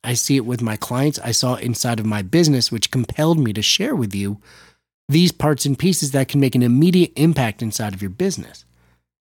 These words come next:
And if you have any questions on that, feel free to reach out to me. I've mentioned many times, grow with delta dot com. On LinkedIn, I'm Mike Demo. On Facebook, I'm Mike Demo.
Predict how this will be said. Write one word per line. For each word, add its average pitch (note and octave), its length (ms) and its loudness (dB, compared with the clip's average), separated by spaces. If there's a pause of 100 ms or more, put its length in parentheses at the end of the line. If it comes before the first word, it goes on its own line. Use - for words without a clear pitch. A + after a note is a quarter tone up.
(380)
And D#3+ 100 4
if D#3+ 100 0
you F#3+ 80 6
have A3 120 4
any F#3+ 120 6
questions D#3+ 640 0
on G#2 160 0
that, G2+ 260 -4 (1040)
feel F#3 160 4
free A3 200 0
to F#3+ 80 0
reach F#3 220 2
out G3+ 220 2
to B2 80 -4
me. E2 220 -10 (880)
I've D3 140 2
mentioned D#3+ 320 4
many D3 200 4
times, C#3+ 440 2
grow B2 340 -2
with C3+ 180 2
delta C#3 260 0
dot C3+ 240 0
com. C#3 340 -4
On A#2 200 -2
LinkedIn, C#3+ 420 2
I'm C3 120 4
Mike C3 240 2
Demo. A#2+ 300 0
On G#2+ 240 -4
Facebook, A2+ 440 -6
I'm A#2 100 -2
Mike A#2+ 220 -2
Demo. A2 400 -2